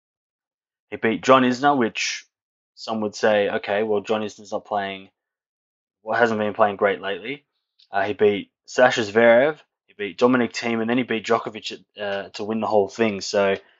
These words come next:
mean, that's a pretty impressive uh, impressive week. Uh, and then his first round opponent, he, um, he beat pretty easily too. So, I mean, he is still ranked. He's probably,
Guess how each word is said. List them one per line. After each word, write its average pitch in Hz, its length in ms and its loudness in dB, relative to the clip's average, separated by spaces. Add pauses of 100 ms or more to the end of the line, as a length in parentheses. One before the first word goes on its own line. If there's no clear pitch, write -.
(140)
mean, 110 80 -4
that's 135 160 2
a 147 60 -10
pretty 143 240 2
impressive 113 600 2 (1300)
uh, 92 100 -8
impressive 98 500 -2
week. 95 420 -6 (640)
Uh, 98 160 0
and 107 80 0
then 110 80 -2
his 101 100 -8
first 107 260 2
round 101 120 0
opponent, 98 380 -4
he, 92 280 -20
um, 90 280 -10 (360)
he - 100 -20
beat - 200 -10
pretty 98 180 -8
easily 92 360 -8
too. 98 300 -8
So, 104 220 0
I - 920 -6
mean, 98 280 -8 (920)
he 135 200 2
is 147 180 -2
still 135 220 2
ranked. 117 420 0
He's 127 180 -10
probably, 139 720 -2